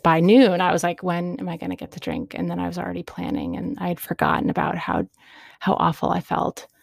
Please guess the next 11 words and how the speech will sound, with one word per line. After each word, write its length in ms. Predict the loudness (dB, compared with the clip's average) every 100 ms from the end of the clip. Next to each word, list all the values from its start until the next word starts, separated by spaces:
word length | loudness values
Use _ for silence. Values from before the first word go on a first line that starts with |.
| _ _ _ _ _ _ _ _
through 180 | -4 0
the 80 | 2
night 380 | 2 2 0 0
with 100 | 0
the 60 |
heart 260 | 4 4 2
palpitations 1040 | 0 -2 2 4 4 4 4 6 4 4
and 280 | 2 2 2 -2 _ _ _ _ _ _ _ _ -14 -14 _ _ -16 -16 -20 -20 -20 _ _ 2
really 340 | 6 8 6
afraid, 320 | 4 2 2 2
like, 180 | -2